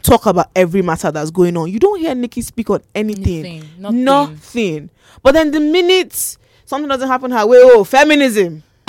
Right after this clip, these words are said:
Speaker 1: Oh,
Speaker 2: I, that's why I
Speaker 1: sexism.
Speaker 2: said I can't wait
Speaker 1: Oh,
Speaker 2: for that,
Speaker 1: this.
Speaker 2: for Queen Radio. Queen Radio that is coming out tomorrow. When she, what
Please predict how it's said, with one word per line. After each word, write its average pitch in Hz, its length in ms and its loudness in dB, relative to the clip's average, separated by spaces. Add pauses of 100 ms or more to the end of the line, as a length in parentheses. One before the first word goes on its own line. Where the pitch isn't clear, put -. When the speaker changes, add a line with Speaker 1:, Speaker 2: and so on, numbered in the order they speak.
(320)
Speaker 1:
Oh, 226 60 4
Speaker 2:
I, 254 400 8
that's 269 320 2
why 196 80 -2
I 196 60 -2
Speaker 1:
sexism. 160 60 -6
Speaker 2:
said 202 100 -6
I 170 100 -6
can't 202 320 -10
wait 165 240 -10
Speaker 1:
Oh, 285 220 8
Speaker 2:
for 285 60 6
that, - 100 -2
Speaker 1:
this. 175 280 -6
Speaker 2:
for 175 160 -8
Queen 196 220 -8
Radio. 170 220 -8
Queen 208 200 -12
Radio 170 200 -10
that 165 100 -10
is 147 100 -12
coming 170 220 -12
out 156 160 -14
tomorrow. 151 480 -14
When 170 160 -14
she, 175 160 -18
what 185 320 -14